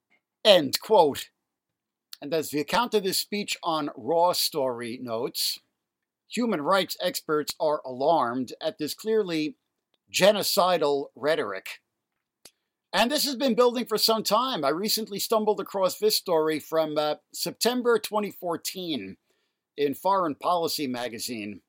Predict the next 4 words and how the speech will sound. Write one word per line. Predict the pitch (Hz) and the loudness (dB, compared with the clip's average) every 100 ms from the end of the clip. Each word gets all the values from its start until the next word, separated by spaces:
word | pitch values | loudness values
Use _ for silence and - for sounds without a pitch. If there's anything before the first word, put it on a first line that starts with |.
| _ _ _ _ _ - _ _ _ | _ _ _ _ _ -20 _ _ _
entitled | 170 156 180 196 196 175 151 - _ _ | -8 -2 2 2 2 -2 -6 -16 _ _
"License | 143 185 247 - 226 202 | 2 4 4 2 0 0
to | - | -6
Kill: | 165 - 214 185 123 107 - | -8 0 2 4 0 -4 -14